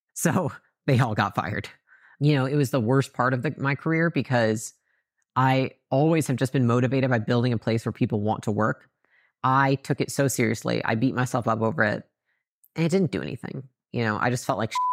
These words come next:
and I probably didn't show up as a good leader for my whole team. Now I look back at it and I'm like, "These are the decisions that you have to own as a company. You will make mistakes.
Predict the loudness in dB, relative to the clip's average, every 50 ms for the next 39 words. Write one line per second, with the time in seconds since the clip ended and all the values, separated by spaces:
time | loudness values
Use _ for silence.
0 | -2 -2 -2 -2 -2 -2 -2 0 -2 -4 -4 -4 -2 -2 -2 -2 -2 -2 -2 -2
1 | 0 0 0 0 0 -2 -4 -6 -6 -6 -6 -6 -8 -8 -10 -10 -10 -12 -14 _
2 | _ _ _ _ _ _ _ _ -4 0 2 2 2 2 2 0 0 -2 0 0
3 | -2 0 0 0 -2 -2 -2 -4 -4 -4 -4 -2 -2 -4 -4 -6 _ _ _ _
4 | _ _ _ _ _ 0 2 2 2 4 2 2 2 2 0 0 -2 -2 -2 -2
5 | -2 -2 -2 -2 -2 -2 -2 -4 -6 -6 -6 -6 -6 -6 -6 -10 -12 _ -6 -4
6 | -4 -4 -4 -4 -6 -6 -6 -6 -8 -10 -12 -14 _ _ _ _ _ -2 0 2
7 | 4 4 4 4 4 4 2 2 0 0 -2 -2 -2 -2 -2 -4 -6 -10 -14 -14